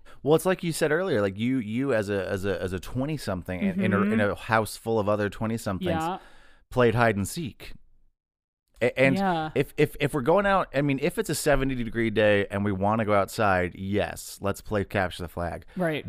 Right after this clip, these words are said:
Speaker 1: But capture the flag is limited in, in the way that you
Speaker 2: It's,
Speaker 1: do
Speaker 2: yes.
Speaker 1: need a big open
Speaker 2: It's very
Speaker 1: space.
Speaker 2: setting dependent. If you have the perfect setting, there's not a better game.
Speaker 1: But then, like,
Speaker 2: <laughs>
Speaker 1: I could technically play hide and seek in my own apartment, which
Speaker 2: Yes.
Speaker 1: is small, because there are places to hide.
Speaker 2: Right.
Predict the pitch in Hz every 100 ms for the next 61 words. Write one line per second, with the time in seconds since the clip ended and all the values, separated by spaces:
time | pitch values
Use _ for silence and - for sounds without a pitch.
0 | 101 160 113 - 131 135 123 120 123 113
1 | 117 104 110 135 151 117 95 101 107 107
2 | 101 101 98 101 104 98 113 180 147 107
3 | 90 98 95 90 90 - - - - -
4 | - - 208 214 214 202 180 180 185 170
5 | 139 139 165 208 202 208 208 - 233 262
6 | - - 185 202 233 254 - _ 202 190
7 | 202 190 202 190 170 160 143 135 147 147
8 | 143 151 - - - 117 135 131 120 104
9 | 85 - - 131 - 127 - 160 185 127
10 | 107 90 - - 117 107 104 107 98 113
11 | 101 - 104 104 98 95 92 101 101 90
12 | 87 80 - 101 117 117 98 92 95 147
13 | - 151 143 98 95 - 107 127 127 127
14 | 208 233 214 214 196 214 233 180 87 165
15 | 147 80